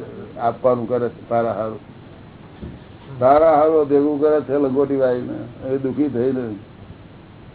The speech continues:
ત્યાં કે છે, "તો લઈ જવાતું નથી એટલું સારું છે." તમે કોઈ લઈ જવાના કે?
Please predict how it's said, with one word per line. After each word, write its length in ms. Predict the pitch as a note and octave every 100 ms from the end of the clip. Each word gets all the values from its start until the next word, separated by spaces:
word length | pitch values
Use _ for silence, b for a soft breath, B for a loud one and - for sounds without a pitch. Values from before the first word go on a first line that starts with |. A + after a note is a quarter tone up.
| - - -
ત્યાં 140 | C#3
કે 160 | C#3+ D3+
છે, 140 | D3+
"તો 140 | C#3+ D3+
લઈ 220 | C#3 C3+
જવાતું 380 | C#3+ D3 C#3+ D#3
નથી 220 | C3+ C3
એટલું 320 | D3+ C3 D3
સારું 380 | A#2+ C3+ E3+ E3+
છે." 340 | B2+ C3+ D3+ F#3 F3 - - - - - - - - - - - - - - - -
તમે 280 | C3 C3+ C#3+
કોઈ 120 | C#3
લઈ 180 | C3 C3+
જવાના 340 | C#3+ D3 D3+
કે? 360 | C#3 D3+ C#3+